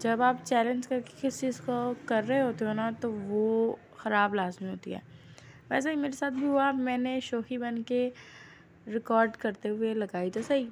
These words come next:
पर वो सही लगी नहीं मुझसे, ठीक है। फिर बाद में मैंने सेट कर ली थी। उसके बाद फिर मैंने यहाँ पे बड़ी स्पीड में, एक सौ बीस की स्पीड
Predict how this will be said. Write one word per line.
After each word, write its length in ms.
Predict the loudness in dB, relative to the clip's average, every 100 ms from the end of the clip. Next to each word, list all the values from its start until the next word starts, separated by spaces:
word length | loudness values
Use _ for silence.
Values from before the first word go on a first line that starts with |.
| -2
पर 140 | 0
वो 200 | 2 0
सही 220 | 0 -2
लगी 260 | -2 -4 -6
नहीं 140 | -6
मुझसे, 400 | -6 -10 -12 -14 -14
ठीक 160 | -16 -12
है। 120 | -12 -12 -18 -20 _ -8 -2
फिर 100 | 0
बाद 280 | 0 0
में 80 | -2
मैंने 180 | -2 -4
सेट 260 | -4 -8 -8
कर 180 | -8
ली 140 | -6 -8
थी। 260 | -10 -14 -14 -20 -20 -20 _ _ _ -8
उसके 280 | -4 0
बाद 240 | 4 4 4
फिर 200 | -2 -2
मैंने 340 | 0 -2 -2
यहाँ 320 | -2 -2 -2
पे 440 | -4 -2 -2 -2 -2
बड़ी 340 | -4 -4 -6
स्पीड 420 | -12 -8 -6 -4
में, 140 | -6 -6
एक 100 | -8
सौ 100 | -8
बीस 280 | -6 -8 -8
की 120 | -14
स्पीड 260 | -12 -14